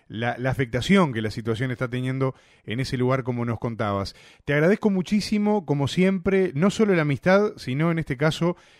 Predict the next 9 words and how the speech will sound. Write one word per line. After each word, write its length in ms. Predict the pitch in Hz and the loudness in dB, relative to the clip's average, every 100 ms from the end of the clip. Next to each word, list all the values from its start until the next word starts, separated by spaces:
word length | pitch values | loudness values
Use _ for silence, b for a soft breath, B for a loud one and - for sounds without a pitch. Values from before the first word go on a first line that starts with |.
| b | b
la 180 | 107 127 | -2 -2
disponibilidad 800 | 139 - 143 135 131 139 175 151 | 0 0 2 2 2 2 2 2
para, 320 | 135 123 107 | 2 0 0
para 180 | 127 120 | -2 0
poder 280 | 123 143 147 | 0 2 2
hablar 260 | 143 147 | 2 0
unos, 380 | 143 127 113 - | 0 -2 -2 -6
unos 240 | 139 139 131 | -8 -6 -2
minutos. 500 | 139 196 175 220 | 0 2 4 4